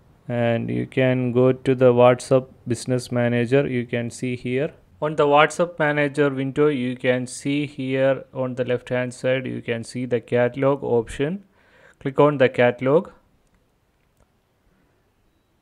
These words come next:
Click on the catalog and you can choose a catalog. Now when you click on the catalog, you can see the catalog products there.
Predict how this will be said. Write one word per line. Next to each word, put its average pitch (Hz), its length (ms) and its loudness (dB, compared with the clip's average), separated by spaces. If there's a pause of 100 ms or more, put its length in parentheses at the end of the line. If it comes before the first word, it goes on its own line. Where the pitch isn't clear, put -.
(180)
Click 143 200 -2
on 143 220 4
the 135 100 2
catalog 131 600 2
and 117 720 -4
you 123 180 -8
can 127 240 -4
choose 151 380 -2
a 131 160 -2
catalog. 123 680 0 (1500)
Now 123 120 -2
when 135 180 0
you 151 120 2
click 151 380 -2
on 147 240 2
the 135 100 -2
catalog, 135 600 2 (340)
you 123 160 -8
can 123 260 -2
see 131 240 -6
the 123 160 0
catalog 131 680 0
products 123 440 2
there. 131 320 0